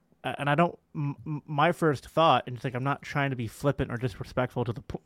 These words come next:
to, to the person, but it's like, who, who would, who would say that? But, like, they're saying, "Well, who are we to judge?" It's like, well, the state judges.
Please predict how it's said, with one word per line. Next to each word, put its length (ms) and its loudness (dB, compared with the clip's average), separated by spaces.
to, 260 0
to 100 -6
the 100 -6
person, 440 -2
but 160 0
it's 120 -6
like, 220 0
who, 160 -8
who 120 -2
would, 160 -2
who 120 -6
would 120 -4
say 220 0
that? 320 0
But, 80 -4
like, 240 -4
they're 160 2
saying, 600 2
"Well, 140 4
who 140 4
are 100 8
we 120 6
to 80 2
judge?" 400 4
It's 100 -8
like, 180 -2
well, 280 4
the 120 2
state 680 2
judges. 720 2